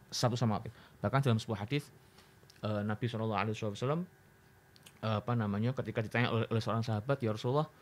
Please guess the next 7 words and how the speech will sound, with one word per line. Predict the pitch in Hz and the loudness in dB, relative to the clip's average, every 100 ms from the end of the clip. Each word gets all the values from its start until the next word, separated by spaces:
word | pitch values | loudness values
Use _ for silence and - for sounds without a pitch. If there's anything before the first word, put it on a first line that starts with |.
| - - - - | -20 -20 -16 -6
ya, | 98 90 - | -4 -2 0
bagaimana | 113 117 123 143 143 135 - - | 2 4 4 4 2 0 -4 -4
cara | 135 131 135 131 | 0 4 4 4
aku | 127 123 135 | 2 0 0
untuk | 127 123 | 0 0
masuk | 131 127 - | 0 0 -2
surga?" | - 139 - 104 | 0 0 0 -2